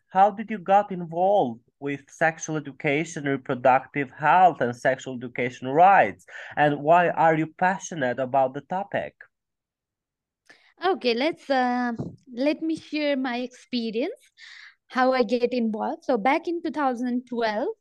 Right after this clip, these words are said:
Speaker 2: uh, there was an organization, uh, not was,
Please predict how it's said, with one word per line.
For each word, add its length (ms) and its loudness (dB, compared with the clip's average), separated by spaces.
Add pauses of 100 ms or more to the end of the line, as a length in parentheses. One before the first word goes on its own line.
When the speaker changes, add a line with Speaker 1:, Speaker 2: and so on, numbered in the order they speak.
(400)
Speaker 2:
uh, 640 0
there 240 4
was 220 2
an 80 2
organization, 880 -2 (100)
uh, 380 -2
not 240 -2
was, 340 0